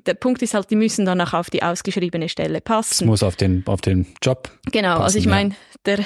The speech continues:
Speaker 1: der Deckel zum Topf und das ist halt jetzt im Moment nicht da. Du hast diesen Mismatch zwischen Fähigkeiten der Fachkraft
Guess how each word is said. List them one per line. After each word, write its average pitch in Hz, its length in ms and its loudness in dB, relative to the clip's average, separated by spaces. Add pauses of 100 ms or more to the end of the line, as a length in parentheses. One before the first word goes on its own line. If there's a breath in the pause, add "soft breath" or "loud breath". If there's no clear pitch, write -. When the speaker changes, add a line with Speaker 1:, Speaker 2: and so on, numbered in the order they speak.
(240 loud breath)
Speaker 1:
der 202 160 0
Deckel 233 340 0
zum 220 220 0
Topf 240 480 -2
und 208 460 -2
das - 260 -4
ist - 340 -4
halt 208 200 0
jetzt 202 180 0
im 214 60 2
Moment 202 240 2
nicht 233 240 0
da. 220 60 2
Du 214 100 0
hast 208 200 0
diesen 214 300 0
Mismatch 214 560 0
zwischen 196 480 -2
Fähigkeiten 208 720 0
der 190 100 0
Fachkraft - 760 -2